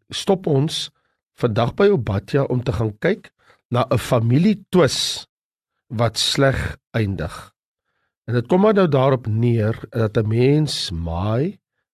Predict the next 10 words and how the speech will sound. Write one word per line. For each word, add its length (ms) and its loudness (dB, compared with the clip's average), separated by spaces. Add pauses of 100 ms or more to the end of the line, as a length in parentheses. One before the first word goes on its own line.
(120)
wat 240 -10
jy 100 -6
saai. 580 -6 (720)
Nou 120 2
lees 260 2
ek 140 -2
hier 160 2
in 120 2
vers 320 0
vyftien 580 -2